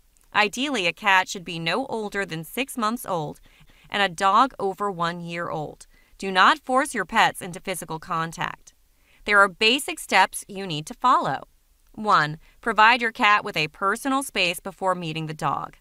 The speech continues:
Cats need space that is just theirs. Since cats like to climb, take advantage of the vertical surfaces of your apartment. Buy a cat climber, place shelves, or put a cat bed on a bookshelf.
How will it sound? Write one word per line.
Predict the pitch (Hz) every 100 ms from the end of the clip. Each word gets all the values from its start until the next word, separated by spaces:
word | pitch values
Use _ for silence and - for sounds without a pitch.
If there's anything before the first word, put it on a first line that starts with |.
| _ _ _ _ _ -
Cats | 247 262 330
need | 269 240
space | - 226 190 170
that | - 185
is | 180 -
just | - 190 170 - -
theirs. | 175 165 139 - - - _ -
Since | 220 202
cats | - 233 302 -
like | 202 -
to | 165
climb, | 240 269 185 151 -
take | 233 214
advantage | 214 175 226 311 156 147
of | - 196
the |
vertical | 185 190 202 196 170
surfaces | - 214 294 196 - 160
of | - 196
your | 220
apartment. | 240 311 381 220 143 - _ _ _ -
Buy | 180 175
a | 247
cat | 240 170 175
climber, | - 180 180 202 311 _
place | - 185 170
shelves, | - 160 156 269 359 - _ _
or | - 220
put | - 240
a |
cat | 202 240 254 370
bed | 202 165 160
on | 190
a | 165
bookshelf. | 160 214 - 165 - -